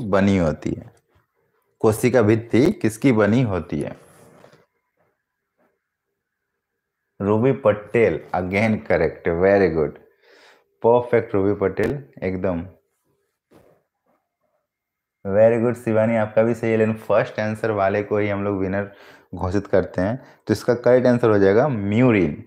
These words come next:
ठीक है, म्यूरिन। और रूबी पटेल ने दोनों ही क्वेश्चंस का आंसर एकदम पहले और सटीक दिया, इसलिए आज के क्लास का जो विनर है वो है रूबी पटेल। ठीक है, thank you very much।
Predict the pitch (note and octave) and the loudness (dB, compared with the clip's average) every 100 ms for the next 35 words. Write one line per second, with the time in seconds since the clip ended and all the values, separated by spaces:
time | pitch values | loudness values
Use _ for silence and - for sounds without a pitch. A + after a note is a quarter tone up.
0 | - D3 D#3+ G2+ - _ - G2 G2+ F2 | -4 -2 0 -2 -8 _ -8 -2 0 0
1 | E2 D2+ - _ - G2 F#2 G#2 A#2+ C3 | -2 -6 -18 _ -4 0 2 2 2 2
2 | A2 G#2 A2+ A2 A#2 F#2+ F#2 G#2+ B2 B2 | 0 0 0 2 0 -2 0 2 2 0
3 | A2+ B2 B2+ _ _ _ - G2+ - A2+ | 0 -4 -6 _ _ _ -4 -4 -2 -6
4 | A2+ - G#2 G#2 - F#2+ G2 G2 - A2+ | -6 -6 -4 -4 -4 -6 -6 -6 -4 -4
5 | - F#2 F2+ G#2 G#2+ - F#2+ F#2+ G2 A2+ | -2 -4 -2 -4 -4 -2 -2 0 0 0
6 | - F2+ F2 F2+ - - G2+ - - B2 | 0 0 0 -2 -6 -4 -4 -2 -2 -2
7 | A2 G2 G#2 G#2+ - G#2+ A2 G#2+ A#2 - | -2 -4 -4 -4 -4 -8 -6 -4 -4 -2
8 | F#2 G#2+ A2 - A2 F#2 F2+ G#2 - G2+ | -2 -2 -4 -8 -8 -4 -2 -4 -6 -8
9 | F#2+ F#2 E2+ F#2+ A2 G#2 F#2+ C#3 - - | -6 -6 -4 -2 -2 -2 -4 -8 -16 -20
10 | _ _ G2 G2 G#2+ F#2+ F#2+ F#2 D3 - | _ _ -6 -4 -4 -2 -2 -2 -6 -8
11 | _ _ G#2 - - D#2+ - - _ _ | _ _ -6 -4 -2 -2 -4 -14 _ _
12 | - C#3 E3+ - - _ - G2 G2+ - | -2 0 0 -6 -20 _ -6 -4 -4 -4
13 | B2+ D3+ - _ G2 F2 F#2+ F2+ D#2 C#2+ | -6 -6 -16 _ -8 0 2 2 -2 -6
14 | C#2 | -10